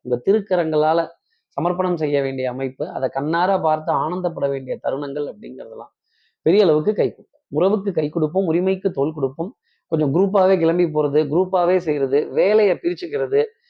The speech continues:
பாதி பாதியா இந்த ரிலேல கொடுத்த மாதிரி நீங்க அங்க வந்துருங்க, நாங்க இங்க வந்துடுறோம், ரெண்டு பேரும் சேர்ந்து அப்படின்னு. இப்படி இணைந்த கைகள் அப்படின்னு சொல்ல வேண்டிய தருணங்கள் ஒரு தடைக்கு பிறகு ரிஷபராசி நேயர்களுக்காக இருக்கும். தடைக்கு பிறகு வந்துரும். அப்ப கொஞ்சம் நம்பிக்கையோட இருக்கலாம்ல, நம்பிக்கையுடன் நாளை நடைபோட வேண்டிய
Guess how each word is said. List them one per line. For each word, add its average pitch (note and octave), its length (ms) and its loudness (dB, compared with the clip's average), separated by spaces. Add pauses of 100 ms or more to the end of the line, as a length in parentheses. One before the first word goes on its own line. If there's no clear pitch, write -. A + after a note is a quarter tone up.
(240)
பாதி F#3 240 4
பாதியா F#3+ 360 4
இந்த D3+ 200 0
ரிலேல G3 360 6
கொடுத்த D#3+ 260 0
மாதிரி E3+ 300 2
நீங்க D#3 220 -2
அங்க E3 180 -4
வந்துருங்க, F#3 320 0
நாங்க D#3+ 240 -2
இங்க D#3 220 -8
வந்துடுறோம், E3 400 -4
ரெண்டு D3+ 180 -6
பேரும் E3 240 2
சேர்ந்து E3+ 460 0
அப்படின்னு. B2+ 400 -20 (460)
இப்படி E3+ 220 4 (140)
இணைந்த G3+ 360 4
கைகள் E3+ 400 4
அப்படின்னு D#3 300 2
சொல்ல D#3 220 0
வேண்டிய D3+ 280 0
தருணங்கள் C3+ 540 -6
ஒரு C3+ 240 0
தடைக்கு G#3 460 0
பிறகு E3 280 0
ரிஷபராசி D3 480 -6
நேயர்களுக்காக A2+ 600 -16
இருக்கும். - 280 -20 (520)
தடைக்கு A3 320 4
பிறகு G#3+ 260 6
வந்துரும். E3+ 400 4 (320)
அப்ப D#3 220 -4
கொஞ்சம் F#3 280 2
நம்பிக்கையோட G3+ 420 4
இருக்கலாம்ல, E3 480 4
நம்பிக்கையுடன் G3 640 0
நாளை D#3+ 300 -2
நடைபோட D3+ 480 -10
வேண்டிய B2+ 280 -18